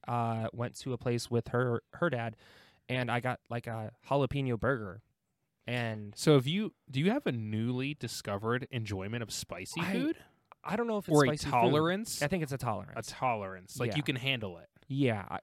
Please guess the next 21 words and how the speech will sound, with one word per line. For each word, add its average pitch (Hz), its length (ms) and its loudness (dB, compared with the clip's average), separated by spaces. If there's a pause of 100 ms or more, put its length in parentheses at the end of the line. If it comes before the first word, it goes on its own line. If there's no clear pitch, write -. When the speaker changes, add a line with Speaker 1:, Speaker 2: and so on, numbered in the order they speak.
Speaker 1:
like, 165 220 4
I've 185 120 4
always 247 260 4
kind 143 380 -4
of 160 100 -2
been 170 140 0
okay 170 320 -4
with 165 140 -4
spicy 170 360 -2
foods. 170 440 0
Speaker 2:
Yeah. 110 260 0 (160)
Speaker 1:
It's - 180 -2
more 185 160 0
so 170 140 0
just 131 220 -2
been, 131 180 2
like, 107 280 -4 (840)
most 131 500 2 (380)
spicy 143 600 0
foods 120 480 0
have, 117 240 -4